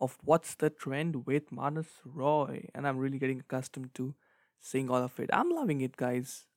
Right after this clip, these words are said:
I hope you also are loving it. What is Bitcoin? I'm gonna keep this really short and simple.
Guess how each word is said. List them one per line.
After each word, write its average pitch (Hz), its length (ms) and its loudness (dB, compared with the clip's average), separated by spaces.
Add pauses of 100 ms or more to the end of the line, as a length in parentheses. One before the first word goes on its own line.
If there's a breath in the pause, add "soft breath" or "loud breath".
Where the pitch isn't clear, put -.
I 139 60 -14
hope 147 260 -2
you 139 280 -2 (100)
also 135 600 -4
are 131 120 2
loving 131 380 -2
it. 135 160 -10 (560)
What 226 140 8
is 247 100 2
Bitcoin? 139 520 2 (680)
I'm 190 100 4
gonna 196 140 6
keep 156 200 -2
this 135 180 -8
really 170 360 4
short 147 240 4
and 139 140 0
simple. - 340 -8